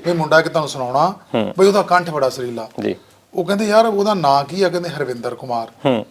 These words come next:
Speaker 1: "ਹਰਵਿੰਦਰ ਕਲੇਰ।"
Speaker 2: ਹਾਂਜੀ।
Speaker 1: ਕਹਿੰਦੇ, "ਯਾਰ, ਫਿਰ ਉਹਦਾ ਨਾਂ ਹੀ ਕਲੇਰ ਕੰਠ ਰੱਖ ਦਿਓ,
Speaker 2: <laughs>
Speaker 1: ਜਾਂ ਕੰਠ
Speaker 2: ਠੀਕ।
Speaker 1: ਕਲੇਰ ਰੱਖ ਦਿਓ।"
Speaker 2: ਹੂੰ।
Speaker 1: ਉਦੋਂ ਵੀ ਮੇਰਾ ਨਾਂ ਕੰਠ ਕਲੇਰ ਹੀ ਕੀਤਾ ਸੀ, ਲੇਕਿਨ ਜਿਹੜੀ ਮੇਰੀ ਟੇਪ ਹੋਈ ਰਿਕਾਰਡ, ਉਹ ਟੀ ਸੀਰੀਜ਼ ਕੰਪਨੀ ਨੇ ਕੀਤੀ ਸੀ।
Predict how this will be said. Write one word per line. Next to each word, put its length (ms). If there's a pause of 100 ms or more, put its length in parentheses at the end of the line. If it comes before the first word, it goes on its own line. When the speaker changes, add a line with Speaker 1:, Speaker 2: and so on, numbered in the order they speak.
(600)
Speaker 1:
"ਹਰਵਿੰਦਰ 360
ਕਲੇਰ।" 400 (280)
Speaker 2:
ਹਾਂਜੀ। 320
Speaker 1:
ਕਹਿੰਦੇ, 220
"ਯਾਰ, 200
ਫਿਰ 60
ਉਹਦਾ 160
ਨਾਂ 240
ਹੀ 60
ਕਲੇਰ 300
ਕੰਠ 240
ਰੱਖ 220
ਦਿਓ, 180 (320)
Speaker 2:
<laughs> 100
Speaker 1:
ਜਾਂ 100
ਕੰਠ 300
Speaker 2:
ਠੀਕ। 100
Speaker 1:
ਕਲੇਰ 160
ਰੱਖ 220
ਦਿਓ।" 280
Speaker 2:
ਹੂੰ। 200 (320)
Speaker 1:
ਉਦੋਂ 240
ਵੀ 60
ਮੇਰਾ 180
ਨਾਂ 160
ਕੰਠ 280
ਕਲੇਰ 260
ਹੀ 60
ਕੀਤਾ 300
ਸੀ, 120
ਲੇਕਿਨ 260
ਜਿਹੜੀ 480
ਮੇਰੀ 280 (220)
ਟੇਪ 220
ਹੋਈ 220
ਰਿਕਾਰਡ, 400 (580)
ਉਹ 100
ਟੀ 120
ਸੀਰੀਜ਼ 300
ਕੰਪਨੀ 240
ਨੇ 100
ਕੀਤੀ 300
ਸੀ। 160